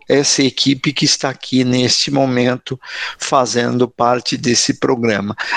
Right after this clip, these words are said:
Agora, quando um de nós apenas exigir dos outros ou esperar dos outros que seja, mas não der de si, não voltar sobre os seus passos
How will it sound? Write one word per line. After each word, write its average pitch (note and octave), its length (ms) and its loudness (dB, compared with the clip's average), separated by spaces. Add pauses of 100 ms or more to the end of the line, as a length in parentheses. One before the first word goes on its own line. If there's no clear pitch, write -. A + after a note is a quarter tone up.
Agora, D3 640 2 (560)
quando D#3 320 2
um C4 260 6
de G#3 160 2
nós B2 460 2
apenas A#2+ 1000 -2
exigir C#3 800 4
dos C3 400 2
outros C3+ 640 2
ou C#3 240 6
esperar D#3+ 880 2
dos C#3 460 0
outros D3+ 580 2
que C#3+ 180 2
seja, A#2+ 640 2 (380)
mas D#3+ 400 0
não F3+ 300 0
der D3 360 2
de C3 200 2
si, D3 420 2
não D#3 260 2
voltar E3 680 2
sobre D3 460 2
os C#3 180 4
seus D3 320 2
passos - 720 -2